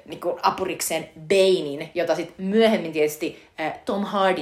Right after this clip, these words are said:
esittää legendaarisesti, äh, Christopher Nolanin, äh, kolmannessa Batmanissa, mutta tota, mut, mut jotenkin sellainen uk, iso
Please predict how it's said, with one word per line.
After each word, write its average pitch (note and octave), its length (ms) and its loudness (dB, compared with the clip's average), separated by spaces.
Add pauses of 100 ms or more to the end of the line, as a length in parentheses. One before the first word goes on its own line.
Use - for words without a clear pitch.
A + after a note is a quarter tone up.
esittää D3+ 440 -2
legendaarisesti, D3+ 1200 -4
äh, C#3 420 -6 (180)
Christopher D#3+ 360 -10
Nolanin, E3+ 600 2 (340)
äh, F2 220 -4 (340)
kolmannessa C#3 480 -4
Batmanissa, D#3+ 520 -4 (100)
mutta D#3 280 -6
tota, C#3 340 -4 (300)
mut, - 220 -14
mut F3+ 140 -6
jotenkin F#3+ 260 0
sellainen E3+ 280 -2 (380)
uk, F#4+ 260 6 (760)
iso D#3+ 300 -2